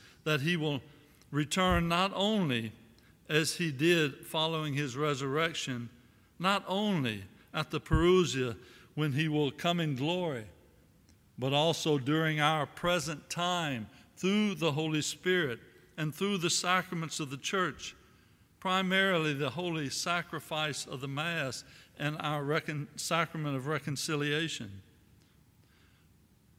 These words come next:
Before his ascension, Jesus promised, "Behold, I am with you always to the close of the age."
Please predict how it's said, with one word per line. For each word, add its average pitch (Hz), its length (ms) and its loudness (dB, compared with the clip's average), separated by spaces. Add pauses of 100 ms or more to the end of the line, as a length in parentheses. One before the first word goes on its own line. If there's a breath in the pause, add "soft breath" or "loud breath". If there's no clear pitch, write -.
Before 190 600 2 (180)
his 165 360 2 (100)
ascension, 127 720 -4 (580)
Jesus 139 480 -2
promised, 156 680 -6 (580 soft breath)
"Behold, 175 580 6
I 170 240 2
am 160 220 2
with 180 240 -2
you 175 180 -2
always 147 840 0
to - 180 -2
the 139 140 -4
close 165 500 0
of 156 140 -6
the 160 200 -4
age." 135 640 -4